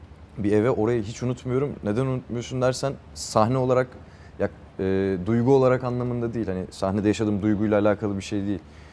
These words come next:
O evde biz kışın, eee, eksi bilmem kaç derecede, şu karşıda Kavacık Tepesi'nde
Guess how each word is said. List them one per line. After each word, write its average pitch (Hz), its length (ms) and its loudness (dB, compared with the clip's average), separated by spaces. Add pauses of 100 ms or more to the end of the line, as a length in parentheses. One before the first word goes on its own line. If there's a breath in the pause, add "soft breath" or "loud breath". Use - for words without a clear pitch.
(320 loud breath)
O 123 180 6
evde 117 360 2
biz - 300 -8 (400)
kışın, 131 380 -4 (800)
eee, 92 380 -2
eksi 107 340 -4
bilmem 107 280 -2
kaç 120 280 -4
derecede, 95 460 -4 (880 loud breath)
şu - 140 -20
karşıda 104 380 4
Kavacık 107 400 0
Tepesi'nde 101 460 -2